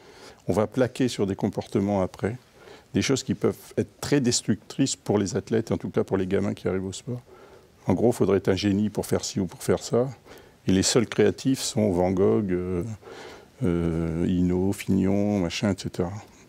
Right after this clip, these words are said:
Mais un gamin qui s'engage dans quelque chose, s'il n'est pas créatif, s'il n'est pas créatif de son propre monde dans le sport qui, dans lequel il s'engage,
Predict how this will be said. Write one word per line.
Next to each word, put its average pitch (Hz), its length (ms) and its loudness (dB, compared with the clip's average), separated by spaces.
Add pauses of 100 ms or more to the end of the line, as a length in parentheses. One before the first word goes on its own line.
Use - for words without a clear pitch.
(180)
Mais 95 180 2
un 104 120 0
gamin 117 340 2
qui 104 140 -4
s'engage 113 580 0
dans 104 100 -2
quelque 95 300 -2
chose, 131 240 0
s'il - 160 0
n'est 101 80 2
pas 107 140 0
créatif, - 600 -4 (380)
s'il - 200 -4
n'est - 60 -2
pas 95 120 0
créatif 127 420 -2
de 101 100 0
son 104 180 0
propre - 380 0
monde 113 240 2
dans 95 140 0
le 90 80 2
sport - 320 0
qui, - 240 -2
dans 107 180 -2
lequel 113 280 2
il 101 60 0
s'engage, 101 520 0